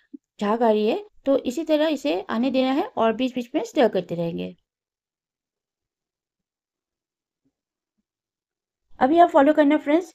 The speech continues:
अच्छी तरह से ऊपर में झाग आई है, इसका मतलब है बटर अच्छी तरह से पक चुकी है।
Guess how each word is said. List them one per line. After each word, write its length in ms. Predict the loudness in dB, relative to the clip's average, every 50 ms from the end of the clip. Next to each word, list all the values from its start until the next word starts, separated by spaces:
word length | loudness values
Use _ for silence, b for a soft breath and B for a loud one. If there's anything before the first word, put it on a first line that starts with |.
| _ -6
अच्छी 180 | -6 -4 -4
तरह 240 | 0 2 4 4 4
से 120 | 2 0 -2
ऊपर 220 | -2 0 0 -2 -2
में 100 | -2 -2
झाग 260 | -2 0 0 0 0
आई 140 | 0 0 0
है, 180 | 0 0 -2 -4 b b b b b -18
इसका 220 | -10 -6 -4 -2
मतलब 300 | -2 -2 0 0 0 2
है 80 | 2 2
बटर 240 | 2 0 -2 -2 -4
अच्छी 220 | -4 -4 -4 -4 -4
तरह 200 | -2 0 0 0
से 120 | -2 -4 -4
पक 180 | -2 -4 -4
चुकी 260 | -4 -6 -6 -4 -2
है। 80 | -2 -2